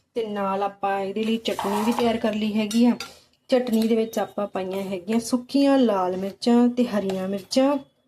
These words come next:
ਅਦਰਕ ਤੇ ਪਿਆਜ਼। ਬਸ ਸਿਰਫ ਉਸ ਨੂੰ ਹੀ ਗ੍ਰਾਈਂਡ ਕਰਕੇ ਇੱਕ ਨੈਚੁਰਲੀ ਜੀ ਬਣਾਈ ਆ, ਕੋਈ ਤੜਕਾ ਨਹੀਂ ਲਾਇਆ ਹੈਗਾ। ਵੈਸੇ ਤਾਂ ਤੁਸੀਂ ਚਾਹੋ ਤਾਂ ਰਾਇਤੇ ਵਿੱਚ ਵੀ ਅਲੱਗ ਤੋਂ ਤੜਕਾ ਘਿਓ ਦਾ ਲਾ ਸਕਦੇ ਹੈਗੇ ਆ, ਹਨਾ।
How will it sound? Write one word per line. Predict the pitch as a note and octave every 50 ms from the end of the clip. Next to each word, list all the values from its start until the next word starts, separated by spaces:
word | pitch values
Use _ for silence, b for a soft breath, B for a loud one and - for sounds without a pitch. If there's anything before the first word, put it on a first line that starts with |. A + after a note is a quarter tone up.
| _ - - - _ _ - - _ _ - G3 G#3
ਅਦਰਕ | G3+ - A3+ A#3 A#3+ A#3+ C4 C4 C#4 C4 C4+ - -
ਤੇ | A#3 A3 A3 A3+ A3+ A#3 A3+ -
ਪਿਆਜ਼। | A3+ F#3+ E3+ E3+ E3 - - - b b b b b b b b b b b
ਬਸ | A#3+ B3+ B3
ਸਿਰਫ | B3+ A#3+ B3 B3 C4+
ਉਸ | C4 B3 B3+ B3+
ਨੂੰ | B3+ C4
ਹੀ | B3+
ਗ੍ਰਾਈਂਡ | B3 A#3 A3 G#3+ G#3
ਕਰਕੇ | G3+ G#3 G3+ G3+ - G#3+
ਇੱਕ | G3+ - A3+
ਨੈਚੁਰਲੀ | G#3 G#3 G#3 G3+ - - B3+ B3 B3 B3+ A#3+
ਜੀ | A3 A#3+
ਬਣਾਈ | G#3+ A3+ A#3 A3+ G#3 F#3+ F#3+
ਆ, | A3
ਕੋਈ | A3 - A3 A3+ A#3+
ਤੜਕਾ | A#3 A3 F#3 E3+ - - F#3
ਨਹੀਂ | F3+ F#3 G3+
ਲਾਇਆ | A3 A3 A3 A3
ਹੈਗਾ। | G#3+ G#3+ A#3 A3+ B3 C#4 C4 B B B B B - - A#3 A#3
ਵੈਸੇ | A#3 G#3+ - B3 A#3+
ਤਾਂ | A#3+ B3
ਤੁਸੀਂ | A#3+ A#3 B3+ B3
ਚਾਹੋ | A#3+ A#3+ A3 A3 A3+
ਤਾਂ | A3+ B3+ B3
ਰਾਇਤੇ | A3 G3+ F3+ F3+ - G3 G3
ਵਿੱਚ | G3 F#3+ - A3
ਵੀ | A#3+ A#3+
ਅਲੱਗ | A3 G#3 F#3 F#3 G#3
ਤੋਂ | - - -
ਤੜਕਾ | - G3 F3+ - - G3+ G3 -
ਘਿਓ | A#3 A3+ A3+ G3+
ਦਾ | G3+ F#3
ਲਾ | F3+ F#3 F3+ E3+
ਸਕਦੇ | E3+ - G3 F#3 - - E3 F3+
ਹੈਗੇ | E3+ F#3 F3+ F#3 G3+ G#3+
ਆ, | G3+ G3+
ਹਨਾ। | B3 F4+